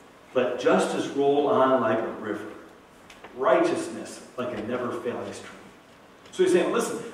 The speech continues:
don't get stuck in, in just doing all these things. I want you to, I want you to do things that please me. I want you to obey me."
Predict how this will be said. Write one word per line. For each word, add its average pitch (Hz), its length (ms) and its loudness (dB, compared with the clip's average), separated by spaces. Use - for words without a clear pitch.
don't 254 280 6
get 311 100 2
stuck - 380 4
in, 196 120 2
in 180 180 0
just 190 200 4
doing 233 220 4
all 196 240 6
these - 100 2
things. 214 240 2
I - 180 6
want - 180 4
you 202 60 0
to, - 320 -2
I 214 80 0
want 277 200 0
you - 80 -6
to - 60 -8
do 196 80 -2
things 180 240 2
that - 240 0
please 220 280 -8
me. - 260 -6
I - 40 2
want 233 260 4
you 180 100 -2
to 180 200 4
obey 214 420 2
me." - 340 -4